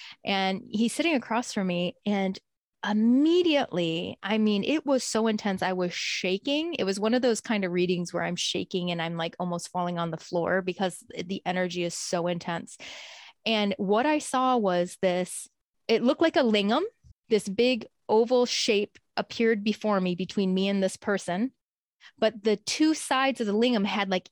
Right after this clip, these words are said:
infinite arms. So from below my floor, cresting up on either side, up over into the ceiling, like, it, the, the hands were many, many, many. It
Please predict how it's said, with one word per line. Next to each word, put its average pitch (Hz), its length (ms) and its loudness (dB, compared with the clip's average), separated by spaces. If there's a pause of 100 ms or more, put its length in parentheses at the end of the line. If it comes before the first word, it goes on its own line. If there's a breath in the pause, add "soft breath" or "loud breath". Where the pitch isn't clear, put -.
(100)
infinite 277 640 2
arms. 185 500 0
So 208 400 2 (320)
from 220 260 2
below 240 600 4
my 240 260 2
floor, - 540 0 (480 loud breath)
cresting 262 520 0
up 233 200 0
on 196 200 2
either 220 260 2
side, 208 500 0 (160)
up 220 200 2 (200)
over 220 360 2
into 214 320 0
the 190 80 0
ceiling, 180 580 -2
like, 196 220 0
it, 190 200 -2
the, 196 200 2
the 202 120 2
hands 247 460 2
were 185 160 2
many, 254 640 4
many, 269 240 4
many. 254 240 4
It 160 100 -4